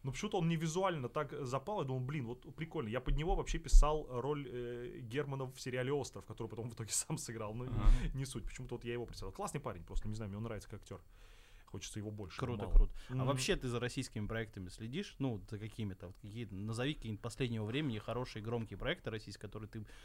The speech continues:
Speaker 3: советуешь, м,
Speaker 1: Э, лучшее,
Speaker 3: рекомендовать.
Speaker 1: что я видел за долгое-долгое время, это, конечно, «Домашний арест». Он, правда, не очень новый, но
Speaker 3: Мгм.
Speaker 1: это лучшее.
Speaker 3: Ну.
Speaker 1: В-,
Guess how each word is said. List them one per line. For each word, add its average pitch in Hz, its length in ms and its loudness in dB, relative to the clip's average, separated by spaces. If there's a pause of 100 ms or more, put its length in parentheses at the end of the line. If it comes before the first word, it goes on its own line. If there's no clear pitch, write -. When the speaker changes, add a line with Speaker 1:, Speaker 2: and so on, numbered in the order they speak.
(220)
Speaker 3:
советуешь, 113 800 0
м, 104 320 -6
Speaker 1:
Э, 131 380 4
лучшее, 143 120 2
Speaker 3:
рекомендовать. 127 520 4
Speaker 1:
что - 180 -4
я 131 140 0
видел 123 540 -2 (1500)
за 110 340 -4 (300)
долгое-долгое 117 680 -2
время, 123 300 -4
это, - 80 -12
конечно, 117 240 -8
«Домашний 110 380 -4
арест». 123 320 -6
Он, 98 80 -14
правда, 98 200 -10
не 104 80 -8
очень 104 240 -10
новый, 117 300 -8 (260)
но 117 100 -4
Speaker 3:
Мгм. 110 120 -2
Speaker 1:
это 110 80 -2
лучшее. 113 320 -6
Speaker 3:
Ну. 123 200 -2
Speaker 1:
В-, 156 100 -2